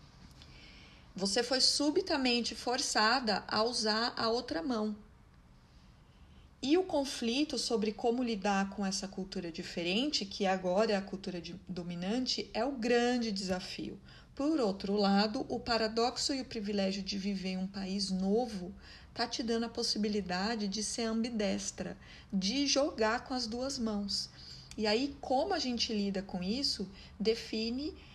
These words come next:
o no-, o, o tanto que nós vamos sofrer ou desabrochar nessa nova cultura. Pra gente que é mãe, isso é ainda pior, porque a nossa prioridade acaba sendo a adaptação da família.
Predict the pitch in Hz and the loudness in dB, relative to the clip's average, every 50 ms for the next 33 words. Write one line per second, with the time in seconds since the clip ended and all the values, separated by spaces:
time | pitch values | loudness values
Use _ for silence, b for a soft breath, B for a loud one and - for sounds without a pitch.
0 | B B B B - - 240 247 247 247 240 - - - - - 233 226 - 226 | B B B B -6 -4 -2 0 0 0 0 -2 -4 -6 -6 -6 -6 -8 -8 -10
1 | - - - 262 277 277 277 - 294 277 277 277 - 262 254 254 - - 269 262 | -6 0 2 2 2 2 -2 -4 -4 -2 -2 0 0 0 0 0 0 0 0 -2
2 | 262 - - 233 240 262 285 302 - - - - - - 254 254 262 247 262 254 | -4 -6 -4 -2 0 0 0 -2 -6 -14 -16 -8 -2 0 0 0 0 -2 -2 -2
3 | 262 254 233 254 262 262 - - 254 240 233 233 233 - - 226 220 226 226 220 | -2 -2 -2 -2 -4 -4 -4 -4 -2 -2 -2 -2 -2 -4 -2 -2 0 0 0 -2
4 | 233 233 - - 269 269 - 220 196 190 190 185 - - - - - B B B | -4 -6 -6 -10 -10 -8 -6 -4 -4 -4 -4 -6 -10 -12 -18 -20 -20 B B B
5 | B B B B B B B B B B B B B - - - - - - - | B B B B B B B B B B B B B -20 -20 -20 -20 -20 -20 -20
6 | - - - 262 262 277 285 320 392 466 - - - 285 240 214 202 196 202 220 | -12 -2 4 6 6 8 6 4 4 2 2 2 2 2 6 6 8 8 6 6
7 | 233 226 208 190 196 196 - - - - - - - - 254 269 277 277 - - | 4 2 2 0 -2 -4 -10 -14 -18 -20 -20 -14 -6 -2 0 2 2 2 2 2
8 | 262 254 254 247 247 269 254 - - 294 262 233 214 214 220 226 233 226 202 - | 2 2 2 2 0 -2 -4 -4 -4 -2 0 2 2 2 2 0 0 -2 -4 -4
9 | - 196 196 - 220 208 214 233 254 - 294 277 - - 240 220 202 196 180 190 | -4 -4 -2 0 0 0 2 2 0 0 -2 -2 -4 -2 0 0 0 0 0 0
10 | 190 196 208 208 202 208 208 - 214 196 208 202 - - - 220 214 220 220 208 | 0 2 2 2 0 -2 -2 -2 -2 0 0 -2 -2 -2 -2 -2 -2 -2 -2 -4
11 | 214 214 - - 233 214 - - 233 226 220 220 226 269 - - 370 359 339 254 | -4 -6 -6 -8 -6 -4 -2 -2 0 0 0 0 0 -2 -4 -6 -6 -4 0 0
12 | 214 202 190 170 170 185 | 0 0 0 -2 -4 -6